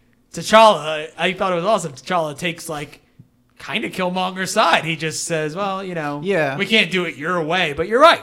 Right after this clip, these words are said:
Speaker 1: We should be opening our borders and helping out other countries."
Speaker 2: Yeah.
Speaker 1: And
Speaker 2: I don't know. I
Speaker 1: Uh,
Speaker 2: just didn't
Speaker 1: whatever.
Speaker 2: think it was that impressive.
Speaker 1: <laughs>
Speaker 2: It's kinda boring,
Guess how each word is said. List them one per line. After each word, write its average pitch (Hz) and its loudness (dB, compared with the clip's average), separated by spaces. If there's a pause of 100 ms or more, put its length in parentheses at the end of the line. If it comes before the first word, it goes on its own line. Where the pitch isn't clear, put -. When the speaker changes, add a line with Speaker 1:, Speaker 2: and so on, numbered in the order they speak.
Speaker 1:
We 156 -8
should 277 -8
be 139 -10 (340)
opening 165 0
our 147 -4
borders 143 -4
and 139 -10
helping 143 -10
out 131 -10
other 131 -8
countries." 131 -10
Speaker 2:
Yeah. 127 -8
Speaker 1:
And 113 -12 (360)
Speaker 2:
I 180 -16
don't 185 -14
know. 117 -14 (340)
I 165 -16
Speaker 1:
Uh, 160 -10
Speaker 2:
just 156 -12
didn't 147 -10
Speaker 1:
whatever. 123 -16 (160)
Speaker 2:
think 139 -10
it 139 -6
was 131 -2
that 139 -4
impressive. 139 -4
Speaker 1:
<laughs> - -10
Speaker 2:
It's 453 -12
kinda 135 -8
boring, 131 -8